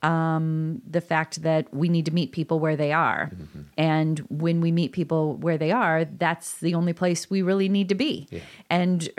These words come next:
Speaker 1: you know, that scene, she and her daughter obviously have a lot of conflict, but basically what she's saying is even in the messiness, even in the conflict, even when you do things that I don't approve of, even when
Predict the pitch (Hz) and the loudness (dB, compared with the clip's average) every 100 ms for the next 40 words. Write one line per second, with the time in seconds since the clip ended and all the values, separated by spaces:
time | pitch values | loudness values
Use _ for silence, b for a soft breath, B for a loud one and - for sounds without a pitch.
0 | - 170 165 160 151 147 - - 247 190 | -6 -2 0 2 2 0 -2 -2 0 0
1 | 165 170 170 B B - - - 196 170 | 0 -2 -6 B B -4 -2 2 2 2
2 | 165 160 160 160 147 160 147 127 147 147 | 0 0 0 2 2 2 2 2 0 -2
3 | 151 151 147 143 143 - 160 180 151 147 | -2 0 0 0 -2 -2 0 0 0 -4
4 | - 135 - 156 - - 165 - 170 165 | -8 -6 2 2 2 0 0 0 0 2
5 | 143 160 - 185 208 160 180 208 214 175 | 2 -2 0 2 2 2 2 2 2 2
6 | 170 - 170 151 - 156 175 180 - 165 | 0 0 -2 -2 -4 -2 0 0 -2 0
7 | 175 175 151 - 160 175 170 170 165 160 | 0 -2 -4 -2 -2 0 2 2 0 2
8 | 160 185 180 170 160 151 160 165 165 - | 0 2 0 -2 0 0 2 0 -2 0
9 | 190 160 151 151 156 160 160 165 | 0 2 0 0 -2 -2 0 -2